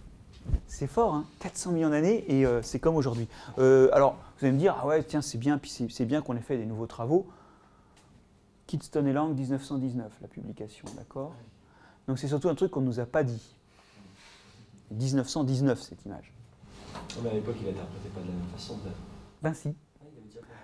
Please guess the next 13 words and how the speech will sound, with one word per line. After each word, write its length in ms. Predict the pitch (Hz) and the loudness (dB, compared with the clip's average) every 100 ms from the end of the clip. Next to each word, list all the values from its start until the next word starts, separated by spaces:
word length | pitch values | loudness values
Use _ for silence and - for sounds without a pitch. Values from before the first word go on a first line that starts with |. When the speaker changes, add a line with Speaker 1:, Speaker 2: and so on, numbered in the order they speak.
| - | 2
Speaker 1:
Parce 200 | 170 151 | 4 4
qu'il 120 | 180 | 2
faisait 140 | 156 160 | 4 4
partie 260 | 156 202 | 2 0
d'un 120 | 156 | 0
réseau 260 | 135 143 151 | 0 2 2
de 120 | 127 | 2
geeks 340 | 131 220 - - | 2 0 -2 -8
qui 120 | - | 0
avait, 720 | 120 135 127 120 117 117 113 | 4 6 6 6 4 4 0
qui 100 | - | -4
croyait 280 | - - 123 | -8 -2 0
vraiment 560 | 117 123 143 143 165 | 0 2 4 4 2